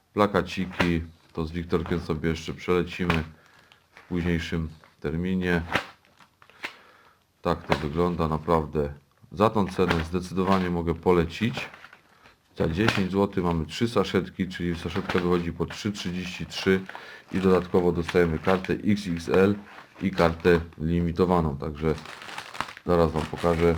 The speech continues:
No, w każdym Just Kick It prawdopodobnie są te same. U mnie w kiosku, e, w-, były te same, wie-, dwie, więc nie wiem, wy-, wydaje mi się, że będą wszędzie te same z tego względu, że jest pokazane nawet na tym.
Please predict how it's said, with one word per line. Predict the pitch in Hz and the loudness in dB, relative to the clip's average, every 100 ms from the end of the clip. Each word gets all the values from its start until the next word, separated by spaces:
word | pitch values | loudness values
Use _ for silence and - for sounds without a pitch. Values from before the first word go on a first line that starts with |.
| 87 | 0
No, | |
w | 87 | 0
każdym | - 107 110 | 4 4 4
Just | 104 101 - | 2 0 0
Kick | 104 | 0
It | 107 - | 0 2
prawdopodobnie | 95 95 95 101 98 98 | 2 2 2 2 2 0
są | 90 98 | -4 -6
te | 95 87 - | -8 -10 -12
same. | - 104 85 87 | -4 -2 0 -2
U | |
mnie | 98 92 | -2 -4
w | - | -2
kiosku, | 98 92 - 101 - - - - - - - - - - | -2 -2 -2 -2 -2 -14 -20 -18 -18 -18 -20 -20 -20 0
e, | 90 90 90 90 90 | 2 4 4 2 0
w-, | 87 - | -2 -8
były | 95 95 95 | 4 6 8
te | 95 | 4
same, | 92 101 87 80 | 4 4 4 2
wie-, | 82 | 0
dwie, | 78 85 82 76 | -2 2 2 2
więc | 73 69 - | -4 -6 0
nie | 92 | 0
wiem, | 80 76 | 2 0
wy-, | 85 | 0
wydaje | 73 85 87 | 0 2 2
mi | 87 | 2
się, | 92 | 0
że | 90 | 0
będą | 87 | 0
wszędzie | 80 - 92 | -2 -2 -4
te | 90 | -4
same | 85 92 92 | 0 0 0
z | |
tego | 92 90 | 0 0
względu, | 87 90 90 | 0 0 -2
że | 87 | 0
jest | 90 | -2
pokazane | - 85 90 87 87 | -2 -2 0 2 2
nawet | 80 78 80 - - | 0 -2 -4 -6 -10
na | 76 76 78 - _ _ _ | -2 -2 -2 -8 _ _ _
tym. | 80 - | -6 -6